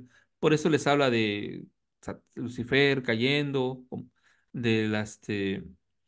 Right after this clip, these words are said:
del, del regreso del, del, de la, de la mu-, de la mujer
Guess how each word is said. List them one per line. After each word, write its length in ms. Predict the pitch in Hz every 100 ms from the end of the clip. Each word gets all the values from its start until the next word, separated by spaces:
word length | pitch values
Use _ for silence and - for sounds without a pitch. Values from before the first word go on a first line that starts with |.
| _ _
del, 480 | - 113 110 110 101
del 180 | 117 110
regreso 480 | 113 107 120 123 117
del, 360 | 107 98 95 - _ _ _ _ _ _ _ _ _ _ _
del, 500 | 165 107 101 101 - - -
de 280 | - 110 104
la, 260 | 101 107 -
de 120 | 135
la 100 | 107
mu-, 220 | 110 113 -
de 120 | 117
la 80 | 107
mujer 420 | 107 123 120 113